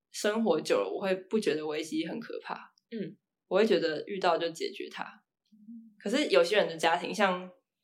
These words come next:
Speaker 1: 就是可能如果你是太阳一宫，
Speaker 2: 嗯。
Speaker 1: 就是你，你爸可能就很重视你，很重视小孩的教育，然后就，你可能就觉得，“啊，我就是要当我。”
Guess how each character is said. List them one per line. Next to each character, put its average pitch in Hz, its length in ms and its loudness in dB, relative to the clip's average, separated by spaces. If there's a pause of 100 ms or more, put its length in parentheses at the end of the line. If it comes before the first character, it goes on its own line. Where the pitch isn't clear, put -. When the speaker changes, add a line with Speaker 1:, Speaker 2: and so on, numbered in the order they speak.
(400)
Speaker 1:
就 170 120 -8
是 165 400 -8
可 190 100 0
能 160 160 0
如 170 80 -6
果 185 140 2
你 160 40 -2
是 175 300 -2
太 180 220 2
阳 - 340 0
一 - 140 -8
宫， 165 420 -4 (300)
Speaker 2:
嗯。 196 240 -10 (180)
Speaker 1:
就 180 60 -10
是 185 100 -6
你， 165 320 -4
你 175 140 -4
爸 185 180 8
可 165 60 0
能 151 100 0
就 180 80 2
很 180 160 0
重 185 240 4
视 196 220 2
你， 175 200 -4
很 175 140 -4
重 214 160 2
视 220 100 -6
小 185 180 2
孩 165 120 0
的 180 60 0
教 180 280 0
育， 180 140 -4
然 165 100 -6
后 180 120 -8
就， 180 240 0 (360)
你 196 80 -6
可 214 80 -2
能 170 80 4
就 196 120 4
觉 196 100 2
得 202 80 6
，“啊， 285 160 6
我 226 140 8
就 240 80 6
是 254 80 4
要 254 80 2
当 214 260 0
我。” - 140 -2